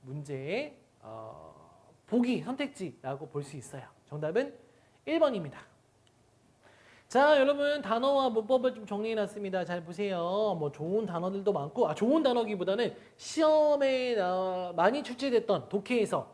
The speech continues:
그런 단어들을 위주로 정리한 거예요. 그 수업 다 들으시면 꼭 한번 정리해 주세요. 어, 단어만 여러분이 어떻게든 좀 해주시면은, 어, 제가 나머지 패턴이나 유형은 다, 어, 잘 시험을 치를 수 있도록 알려드리도록 하겠습니다.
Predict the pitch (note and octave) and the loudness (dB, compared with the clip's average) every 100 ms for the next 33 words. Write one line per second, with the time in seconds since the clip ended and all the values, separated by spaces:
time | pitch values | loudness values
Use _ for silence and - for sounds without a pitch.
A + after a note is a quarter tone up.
0 | _ - G3 G3+ F3 F3 E3+ E3 D3 D#3+ | _ 0 0 0 -4 -6 -6 -6 -6 -8
1 | D#3 C#3+ E3 F3+ G3 D3+ C#3+ C3+ C3+ D3 | -8 -8 -6 -6 -6 -6 -6 -6 -6 -4
2 | E3 - - - _ - D#3 D#3 D3+ A3+ | -6 -6 -18 -20 _ -10 -6 -6 -2 -2
3 | A3 - _ _ D#3+ E3 F3 G3 F#3 F3+ | -4 -16 _ _ -10 -6 -6 -8 -10 -12
4 | F#3 B3+ A#3+ G#3+ F3 G3+ C3+ D3 D3 G#3+ | -10 -12 -10 -8 -8 -8 -10 -12 -10 -12
5 | G#3 E3 D#3 E3 F#3 - _ _ - - | -12 -10 -8 -8 -10 -18 _ _ -14 -2
6 | G3+ C4+ C#4 A#3+ G3 F#3 F3+ D#3+ F#3+ F#3+ | 2 2 2 0 0 0 -2 -4 -6 -6
7 | E3+ E3+ E3 F#3 G#3 G3 F3 F#3+ B3 D#3 | -6 -8 -8 -10 -12 -12 -10 -4 -4 -4
8 | - _ _ _ C#3 C#3+ E3 D#3+ D3 F#3+ | -14 _ _ _ -6 -4 -2 -2 0 0
9 | F3+ F#3+ A3+ A#3+ A3 E3 D3 D#3+ D#3 - | 0 -4 -12 -8 -6 -4 -4 -6 -6 -8
10 | C3+ - _ _ _ - A#2 A#2+ B2 - | -8 -10 _ _ _ -16 -12 -12 -12 -4
11 | E3+ F3 E3 D#3+ A3+ G3+ F#3 F#3 A#3 A#3 | -2 -2 -4 -6 -6 -4 -6 -8 -12 -10
12 | D#3+ D3+ C#3+ B2+ D#3+ C#3+ C3 B2 F3 F#3+ | -10 -6 -6 -4 -6 -8 -14 -14 -14 -14
13 | E3+ C3 | -14 -14